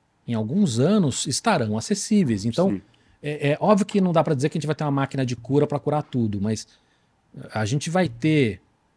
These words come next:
Speaker 1: é, pras nossas filhas, cara, pensa que tua filha tiver oitenta anos, quantos anos terão passados? Vai, já vai ter impressão de órgão humano com impressora três D.
Speaker 2: E a expectativa de
Speaker 1: Já
Speaker 2: vida já vai tá em cento e vinte,
Speaker 1: É,
Speaker 2: provavelmente.
Speaker 1: en-, então,
Speaker 2: Será?
Speaker 1: assim,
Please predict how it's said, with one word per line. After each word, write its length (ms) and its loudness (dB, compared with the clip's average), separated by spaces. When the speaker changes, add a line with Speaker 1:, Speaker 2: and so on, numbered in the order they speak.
Speaker 1:
é, 520 -8
pras 220 0
nossas 420 0
filhas, 640 -4
cara, 220 -8
pensa 300 -6
que 60 -16
tua 160 -8
filha 240 -6
tiver 220 -6
oitenta 440 -4
anos, 640 -6
quantos 380 -2
anos 180 2
terão 240 -4
passados? 640 -8
Vai, 160 2
já 100 4
vai 140 4
ter 120 0
impressão 380 -2
de 360 0
órgão 400 0
humano 320 0
com 80 -4
impressora 340 -6
três 240 0
D. 280 6
Speaker 2:
E 60 6
a 40 8
expectativa 580 4
de 80 4
Speaker 1:
Já 80 0
Speaker 2:
vida 240 4
já 100 6
vai 160 8
tá 140 6
em 20 6
cento 260 4
e 40 6
vinte, 360 8
Speaker 1:
É, 120 6
Speaker 2:
provavelmente. 580 4
Speaker 1:
en-, 80 -4
então, 280 2
Speaker 2:
Será? 240 2
Speaker 1:
assim, 80 -10